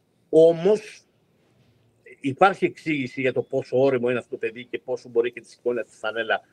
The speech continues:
με τόσο μεγάλη άνεση. Αυτό το παιδί στα δεκαέξι μισό ήταν βασικός και καλύτερος παίκτης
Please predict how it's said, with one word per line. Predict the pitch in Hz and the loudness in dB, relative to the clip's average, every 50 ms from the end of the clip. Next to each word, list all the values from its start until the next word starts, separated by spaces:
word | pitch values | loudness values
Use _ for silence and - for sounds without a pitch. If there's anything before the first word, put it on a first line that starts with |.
| _ _ _ | _ _ _
με | - 104 | -8 -2
τόσο | - 123 117 - | -2 -2 -2 -2
μεγάλη | 101 101 98 107 101 98 98 98 | -6 -4 0 0 0 0 0 0
άνεση. | 92 87 85 82 - - - _ _ _ _ _ _ | -2 -2 -6 -14 -20 -20 -20 _ _ _ _ _ _
Αυτό | - - - - - 139 | -18 -14 -8 -4 -4 -2
το | - 170 | -2 0
παιδί | - 139 120 139 147 | 0 0 0 0 -4
στα | - - - 127 | -2 2 2 2
δεκαέξι | - 120 107 - - 143 147 - - - - 170 | 2 2 -2 0 0 -2 -2 -2 -4 -12 -6 -4
μισό | 160 143 131 123 - - - 117 110 117 - _ _ _ _ _ _ _ _ _ _ _ _ _ | -2 -2 -2 -4 -4 0 0 2 2 2 -2 _ _ _ _ _ _ _ _ _ _ _ _ _
ήταν | - 156 143 - - 156 139 135 117 | -10 -8 -2 4 4 4 4 4 0
βασικός | 120 131 117 - - - - _ - 139 131 139 139 - - - _ _ _ _ _ _ _ _ - | 0 -2 -4 -4 -12 -20 -10 _ 2 2 2 2 2 -6 -20 -20 _ _ _ _ _ _ _ _ -6
και | 127 117 | -6 -2
καλύτερος | - 127 120 120 143 151 - 165 143 - - - | 2 2 4 4 2 2 2 2 2 0 -2 0
παίκτης | - 135 135 - - 143 143 - - _ | 0 0 0 0 -6 -10 -10 -10 -16 _